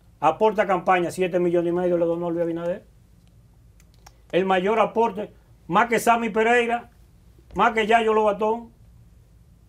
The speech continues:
él se aportó. Y es el que está coordinando todo esto. Y que me desmienta, mire, llamó a mi abogado de toda la vida, varias veces. Aquí está. Mírelo aquí.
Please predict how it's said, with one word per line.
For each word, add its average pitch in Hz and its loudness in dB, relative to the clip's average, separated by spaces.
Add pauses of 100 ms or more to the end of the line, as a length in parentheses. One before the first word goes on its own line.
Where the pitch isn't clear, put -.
(120)
él 180 2
se 190 0
aportó. 175 0 (120)
Y 196 2
es 254 8
el 254 6
que 214 0
está 233 2
coordinando 202 -2 (300)
todo 180 4
esto. 165 2 (460)
Y 185 0
que 208 0
me 208 6
desmienta, 196 2
mire, 185 -2 (560)
llamó 214 2
a 277 2
mi 262 2
abogado 233 2
de 196 0
toda 226 2
la 170 2
vida, 165 -2 (140)
varias 190 4
veces. - -10 (300)
Aquí 165 -4
está. 180 -8 (1800)
Mírelo 175 2
aquí. 185 -4